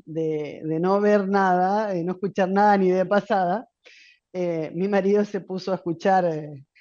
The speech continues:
la televisión argentina y, y le digo, "Nada, todo igual". <laughs> O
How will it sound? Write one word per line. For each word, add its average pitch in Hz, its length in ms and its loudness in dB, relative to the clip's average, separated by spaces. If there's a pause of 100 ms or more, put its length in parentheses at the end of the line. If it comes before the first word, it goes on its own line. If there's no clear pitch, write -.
(240)
la 170 200 -4
televisión 165 520 -4
argentina 185 760 -4 (520)
y, 190 1040 -2 (560)
y 339 260 4
le 269 160 4
digo, 262 280 4 (720)
"Nada, 254 480 0
todo 320 180 2
igual". 233 300 2
<laughs> - 320 -10
O 403 60 2